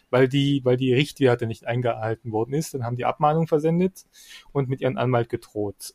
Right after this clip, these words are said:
Ähm, ähm, kann man jetzt sehen, wie man will, ob man das als gutes, ähm, ähm,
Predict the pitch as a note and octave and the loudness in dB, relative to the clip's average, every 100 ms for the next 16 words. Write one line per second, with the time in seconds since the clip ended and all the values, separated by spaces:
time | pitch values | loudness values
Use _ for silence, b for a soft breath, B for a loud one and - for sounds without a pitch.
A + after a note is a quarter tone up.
0 | - A#2+ A#2+ A#2+ A#2 B2+ G3 D3+ - _ | -2 2 2 0 -2 -6 -12 -18 -20 _
1 | _ _ _ _ _ _ _ - A#2 A2+ | _ _ _ _ _ _ _ -4 -2 -2
2 | A2+ G#2+ b b b - - D3 F3 E3+ | -6 -10 b b b -6 0 4 4 4
3 | D3 - - C#3 F3+ F#3 E3 D3+ C3 B2 | 2 0 2 6 8 6 6 2 2 4
4 | D3 A3 G#3 E3 D3 - C#3 - D3 D#3+ | 6 6 2 0 -4 0 -2 -2 0 4
5 | C#3+ B2+ - - C3+ B2 - B2 - | 4 4 -4 -2 0 2 0 -4 -6